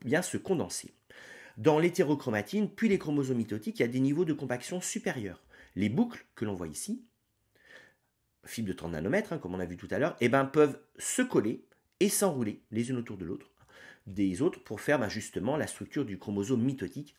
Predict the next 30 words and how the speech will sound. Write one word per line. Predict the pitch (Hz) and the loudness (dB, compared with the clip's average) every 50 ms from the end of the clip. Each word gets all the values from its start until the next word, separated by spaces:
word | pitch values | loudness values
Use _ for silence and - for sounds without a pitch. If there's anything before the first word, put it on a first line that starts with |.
| _ | _
hein. | - - - - - _ | -20 -20 -20 -20 -18 _
Et | - 98 | 0 4
là, | 110 120 123 | 4 4 4
on | 120 | 4
voit, | 110 95 98 123 170 208 214 - - _ _ | 2 2 2 2 2 2 -2 -6 -18 _ _
avec | - 95 101 104 101 - | 0 0 0 0 0 -2
l'ombrage, | - 117 113 107 107 113 123 123 107 | -2 0 0 2 2 2 2 2 2
donc | 98 92 90 - | -2 -6 -6 -4
on | 92 92 | -4 -4
a | 90 87 | -2 -2
les | 92 | -2
reliefs, | 98 98 117 123 127 127 131 131 131 - - | 0 0 0 2 4 2 2 2 0 -6 -8
euh, | 90 92 90 87 87 85 - | -6 -4 -4 -4 -4 -4 -2
au | - 98 | -2 -2
niveau | 101 104 98 107 | -2 -2 -2 -2
des | 101 98 | -2 -2
chromatides | 95 - 113 110 107 104 - - 131 113 95 - - | -2 0 0 0 0 -2 -2 -6 -6 -6 -6 -10 -8
du | 92 107 117 | -8 -8 -6
chromosome | - 113 117 110 101 104 | -4 -2 -2 -2 -2 -4
mitotique, | 95 87 80 85 78 - 170 - - - - - - _ | -6 -6 -6 -8 -10 -10 -12 -14 -14 -20 -20 -20 -14 _
et | - 104 | 0 2
on | 101 98 | 2 2
voit, | 95 98 123 139 | 2 2 2 2
ça | 143 - 107 | 2 0 -4
correspond | - - 95 110 107 - - 104 | -4 -4 -8 -8 -8 -6 -8 -8
tout | - - 190 160 | -4 -4 -4 0
à | - 156 151 | 0 0 0
fait | - - 151 | 0 -2 -2
à | 139 110 | -2 0
l'échelle, | 101 101 107 104 - - 117 120 147 151 - | 0 -2 -4 -4 -4 -2 0 0 0 0 -2